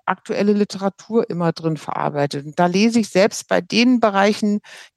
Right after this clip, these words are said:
die mir sehr vertraut sind, die ich quasi täglich, äh, behandle, immer wieder mal nach, äh, gibt's was Neues. Und das finde ich eine sensationelle Website, weil die halt wirklich die ganze aktuelle Literatur damit einfließen lassen.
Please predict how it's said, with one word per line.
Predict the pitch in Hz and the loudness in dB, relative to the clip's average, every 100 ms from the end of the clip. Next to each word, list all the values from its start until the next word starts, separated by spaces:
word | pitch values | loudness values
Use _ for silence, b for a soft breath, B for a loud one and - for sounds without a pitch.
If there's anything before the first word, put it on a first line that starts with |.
| - | -2
die | 190 | 2
mir | 196 180 | 4 4
sehr | 160 180 247 | 4 2 4
vertraut | - 269 - 220 226 | 2 0 0 2 2
sind, | - 226 196 | 0 -2 -2
die | 196 | -4
ich | 190 - | -4 -4
quasi | 185 170 170 180 170 - - | 2 2 2 0 0 -4 -4
täglich, | 190 226 - 247 233 - | 0 0 2 0 0 -6
äh, | - | -4
behandle, | 196 196 208 214 208 | 0 2 2 2 -2
immer | - 233 214 | 0 2 2
wieder | 220 220 | 2 2
mal | 208 190 | 2 2
nach, | 175 190 208 - B B B _ - | 4 2 0 -8 B B B _ -2
äh, | 190 190 190 | 2 4 2
gibt's | 180 185 - | -2 -6 -2
was | 175 - | 0 0
Neues. | 151 143 143 | 2 2 2
Und | 151 | 0
das | 202 | 0
finde | 220 202 | 0 0
ich | |
eine | 180 160 | 0 0
sensationelle | 156 233 269 - 240 240 226 | 2 2 2 2 2 4 4
Website, | 233 - 226 214 | 2 2 0 2
weil | 190 185 | 0 0
die | 190 | 2
halt | 180 175 | 2 0
wirklich | 190 196 - | -6 -12 -8
die | 175 | 0
ganze | 175 202 - | 0 2 0
aktuelle | - - - 190 | -2 -6 0 2
Literatur | 185 180 185 175 - 196 | 2 0 -4 -4 -4 0
damit | 190 185 175 | 0 0 -2
einfließen | - 170 - 214 - 202 | 0 0 0 -6 -2 -2
lassen. | 202 | 0